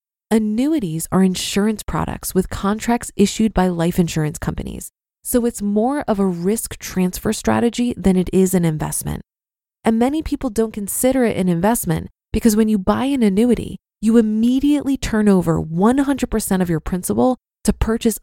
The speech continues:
upfront the right to collect an amount of income from the insurance company for the rest of your life. Because it's an insurance product that is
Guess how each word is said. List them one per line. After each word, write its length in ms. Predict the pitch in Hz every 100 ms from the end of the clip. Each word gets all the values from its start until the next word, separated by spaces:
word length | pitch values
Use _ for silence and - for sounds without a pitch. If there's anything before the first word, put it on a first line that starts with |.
| -
upfront 480 | 277 - - 196 180
the 100 | 190
right 260 | 180 196 226
to 120 | 277
collect 360 | - 208 202 -
an 80 |
amount 320 | 180 165 170 208
of 140 | -
income 340 | 175 180 190
from 160 | 196 175
the 120 | 160
insurance 420 | 156 - 160 175
company 400 | - 214 240 247
for 160 | 240 180
the 80 | 165
rest 260 | 160 160
of 100 | -
your 120 | 156 151
life. 380 | 123 - - _ _ _ _ _ _ _ -
Because 500 | 240 - 294 339 -
it's 200 | 277 -
an 60 |
insurance 560 | 240 220 - 277 285 254
product 500 | - 156 143 - - 190
that 120 |
is 120 | 202